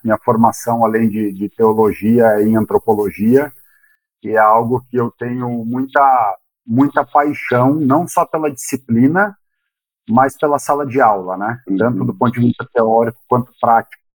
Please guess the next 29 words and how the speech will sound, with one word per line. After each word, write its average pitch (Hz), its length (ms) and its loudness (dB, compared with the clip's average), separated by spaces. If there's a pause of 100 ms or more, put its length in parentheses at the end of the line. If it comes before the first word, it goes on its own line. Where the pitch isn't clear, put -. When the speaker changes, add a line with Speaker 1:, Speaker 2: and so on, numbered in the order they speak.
(280)
Speaker 1:
Então, 131 240 -2
hoje 143 240 0
em 139 80 0
dia 143 120 2
tenho 143 220 0
atuado 123 480 2
aí, 117 480 -2 (580)
ah, 107 220 -4
em 110 100 -2
diversas, 113 920 0 (220)
ah, 98 420 -6
diversos - 480 -4
seminários 104 800 2
e 101 200 -4
universidades, 98 1000 -2
né? 104 180 -4 (520)
Na 110 140 2
área 120 360 2
de 117 160 -2
preparação 139 720 -2
missionária. 117 720 -2
Então, 107 240 -12
tenho 113 180 -4
me 113 120 0
voltado 117 500 0
muito 127 380 -2
pra 120 200 -2
igreja 107 540 -2
mesmo, 110 480 -6